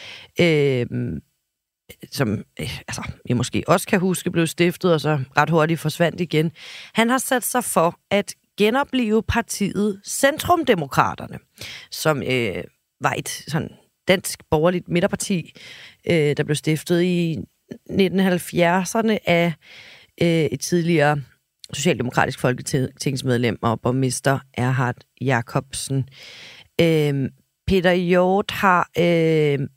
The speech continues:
alle mulige forskellige kandidater, øh, i hovedet til det her nye parti. Han har tænkt på Morten Østergaard, tidligere leder af Radikale Venstre, som en del af det nye Centrumdemokraterne.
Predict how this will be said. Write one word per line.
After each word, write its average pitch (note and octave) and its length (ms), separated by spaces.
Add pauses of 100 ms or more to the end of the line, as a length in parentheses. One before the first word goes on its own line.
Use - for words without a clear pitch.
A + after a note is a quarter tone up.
(140)
alle C4 360
mulige A3+ 580
forskellige G3+ 640
kandidater, D#3+ 1040 (120)
øh, C#3 360
i C3 320
hovedet F3+ 580
til E3+ 380
det F#3+ 120
her F#3 280 (140)
nye F#3 320
parti. - 560 (720)
Han F3 220
har D#3+ 80
tænkt D#3 420
på C3 320 (640)
Morten C3 260
Østergaard, G#3+ 640
tidligere D#3+ 720
leder D3+ 600
af B2+ 360
Radikale B2 600
Venstre, A3+ 400
som G#3+ 200
en F#3+ 100
del G3 320
af E3 200
det D#3+ 200
nye E3+ 240
Centrumdemokraterne. F3+ 1400